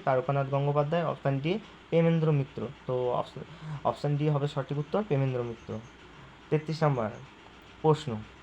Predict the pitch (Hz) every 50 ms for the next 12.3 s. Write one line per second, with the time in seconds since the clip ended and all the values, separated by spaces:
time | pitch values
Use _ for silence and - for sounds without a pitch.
0 | - - 127 123 127 - - 170 170 - 156 147 147 - 160 151 143 139 131 -
1 | 160 151 143 143 139 151 170 160 143 135 127 127 127 151 156 139 135 127 - -
2 | 147 143 156 165 170 - - 165 165 175 165 151 - 139 110 107 117 135 - -
3 | - - - 113 - - 151 151 160 156 156 - 139 135 - - - 175 175 202
4 | 208 - - - - - - 117 - - 156 151 156 147 147 151 147 - - -
5 | - 147 135 120 - - - - 151 156 170 190 - - - - - - - 117
6 | 123 - - 151 147 147 - - 156 160 165 - - 120 131 135 135 - - -
7 | 170 170 170 - 156 139 143 - - - - 160 170 185 202 - - - - -
8 | - - - - 123 - - 147 143 143 139 165 190 247 - 151 131 131 123 -
9 | - - - - - - - - - - - - - - - - - 139 151 147
10 | - - - 120 107 - - - - - - - - - - - - - - -
11 | - - - - - - - - - - - 131 123 120 135 135 135 - 139 139
12 | 147 151 147 151 147